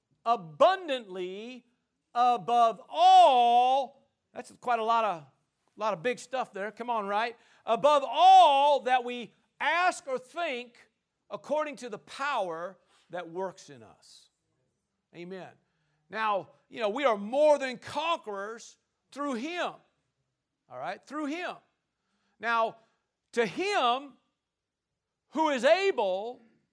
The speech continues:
okay, let's define a little bit. We, you know how we are with some word study here. We got, you know, got to do that. Amen. So the word able here means, or able to do, is dyname, okay, which means, uh, to be able or possible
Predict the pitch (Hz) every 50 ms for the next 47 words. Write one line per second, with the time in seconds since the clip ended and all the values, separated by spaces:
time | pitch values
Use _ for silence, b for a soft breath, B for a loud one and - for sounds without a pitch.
0 | _ _ _ _ _ _ - 202 180 - 214 226 226 240 240 240 - 233 - -
1 | 233 214 202 180 170 170 160 151 131 147 143 131 139 180 220 226 202 202 b b
2 | b b 220 214 220 190 185 180 175 180 175 170 170 165 160 156 135 123 156 151
3 | 160 175 175 170 139 - - 165 151 143 139 120 131 139 156 170 175 170 175 165
4 | 160 b b b b b 170 165 160 151 147 160 165 156 131 120 160 165 160 165
5 | 165 175 170 139 135 139 143 143 147 165 165 b b b b b - 208 214 208
6 | 190 196 214 254 269 254 240 247 247 247 240 220 190 175 220 226 233 233 226 214
7 | 208 202 185 156 175 175 170 160 190 220 226 226 202 190 190 - 170 139 185 220
8 | 208 196 196 190 b b b b - 190 196 190 175 139 - _ - 135 165 180
9 | 202 214 220 214 196 165 127 - _ _ _ _ - 135 - - 139 131 135 -
10 | 185 b b b b b - 160 180 170 - 165 185 214 226 220 214 196 135 -
11 | _ 175 170 160 156 143 135 - - 233 247 180 135 233 262 254 233 214 226 226
12 | 233 233 190 160 165 151 156 160 - - 180 185 180 165 - _ - - - 254
13 | 247 247 247 - - - 175 151 127 127 120 120 143 160